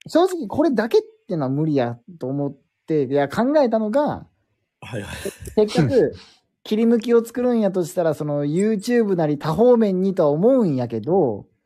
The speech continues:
Speaker 2: うん。
Speaker 1: これは多分俺一人がやったところでさ、その、会長にも迷惑かけるし。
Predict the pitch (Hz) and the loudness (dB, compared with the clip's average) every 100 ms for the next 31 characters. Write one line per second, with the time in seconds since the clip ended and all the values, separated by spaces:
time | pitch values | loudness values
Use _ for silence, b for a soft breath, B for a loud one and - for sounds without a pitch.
0 | _ - 101 98 90 85 76 269 302 294 | _ -12 -8 -8 -8 -10 -2 2 4 4
1 | 277 170 196 247 254 - 254 170 127 123 | 4 4 4 4 2 0 0 0 0 -2
2 | 123 139 147 180 156 139 123 120 117 117 | -4 -2 0 0 -2 -4 -4 -6 -6 -6
3 | 113 113 110 110 82 - _ _ _ _ | -6 -6 -6 -8 -10 -16 _ _ _ _
4 | - 175 185 185 202 208 170 127 147 143 | -2 2 2 2 0 2 -4 -2 -2 -2
5 | 120 113 110 135 123 - 92 | -4 -10 -8 -6 -6 -10 -16